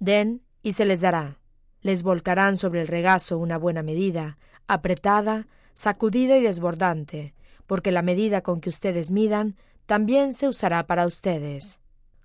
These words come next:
Por este motivo, el Santo Padre recordó que Dios ama con un amor tan grande que para nosotros parece imposible,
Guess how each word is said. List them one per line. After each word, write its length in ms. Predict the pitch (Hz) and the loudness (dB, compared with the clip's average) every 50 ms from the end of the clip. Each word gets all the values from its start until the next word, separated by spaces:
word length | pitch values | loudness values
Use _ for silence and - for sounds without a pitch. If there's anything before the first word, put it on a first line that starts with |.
| - _ | -16 _
Por 160 | - 208 202 | 0 2 2
este 240 | 202 190 - - 190 | 2 2 0 -2 -4
motivo, 460 | 175 170 165 - 202 196 196 214 240 | -2 -2 -2 -2 -2 0 2 4 4
el 80 | 233 185 | 4 2
Santo 380 | - - 185 170 156 - 160 151 | 0 -2 -4 -4 -4 -6 -6 -2
Padre 400 | - 180 175 175 175 196 220 208 | 2 2 2 2 2 0 0 0
recordó 580 | 190 175 - - 170 175 185 202 202 208 190 - _ _ _ - | -2 -2 -2 -2 -2 0 2 2 2 2 -2 -8 _ _ _ 0
que 100 | 233 214 | 0 2
Dios 300 | 214 269 294 294 - - | 4 4 4 2 2 0
ama 260 | 185 185 190 208 226 | 0 2 2 0 0
con 220 | - - 196 185 | -2 -2 -4 -4
un 100 | 180 170 | -4 -4
amor 300 | 165 165 170 185 185 175 | -4 -2 0 0 0 -2
tan 180 | - 165 156 160 | -2 -6 -6 -4
grande 540 | 156 175 202 202 190 190 185 185 190 196 190 _ _ _ _ _ | 0 2 2 2 2 2 2 2 0 -2 -4 _ _ _ _ _
que 120 | - 220 185 | -4 0 2
para 180 | - 220 214 | 2 2 2
nosotros 600 | 208 214 202 - - 185 180 - 277 285 285 - - | 2 0 0 0 0 0 0 0 0 -2 -2 -2 -2
parece 400 | - 175 170 170 160 - - 185 | -2 -2 0 -2 -2 -4 -4 -4
imposible, 760 | 180 175 - 185 175 - 220 214 170 165 151 147 147 147 | -4 -4 -2 -2 -2 2 2 2 2 0 -4 -8 -10 -14